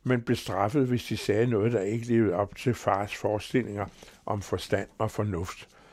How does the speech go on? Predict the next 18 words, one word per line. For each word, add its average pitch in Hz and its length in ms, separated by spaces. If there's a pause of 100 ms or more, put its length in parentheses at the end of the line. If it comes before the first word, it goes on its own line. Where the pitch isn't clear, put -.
(240)
Så - 160
måtte 123 320
man 117 120
nemlig 104 340
ikke 131 160
sige 127 340
kvik. - 400 (1080)
Når 147 180
man 165 160
senere 175 420
gør 131 180
sig 131 160
selv - 260
til 143 160
en 127 80
kendt - 400
offentlig 117 360
person - 560